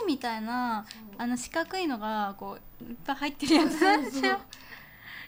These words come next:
Speaker 1: キャンディーボックスって名前なのかな？
Speaker 2: うん。あ、でもなんか、菓子しか書いてない。
Speaker 1: あ、本当？
Speaker 2: 何なんだろう。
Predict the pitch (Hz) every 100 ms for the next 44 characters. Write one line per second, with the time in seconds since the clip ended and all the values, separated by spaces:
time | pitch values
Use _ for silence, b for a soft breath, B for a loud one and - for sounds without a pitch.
0 | - 381 494 539 539 277 - - 220 220
1 | 208 208 208 214 180 214 202 196 190 190
2 | - - 208 190 196 180 180 196 185 175
3 | - - - 247 247 - - 190 - 185
4 | - - - - 262 - 330 - - 294
5 | 247 302 247 185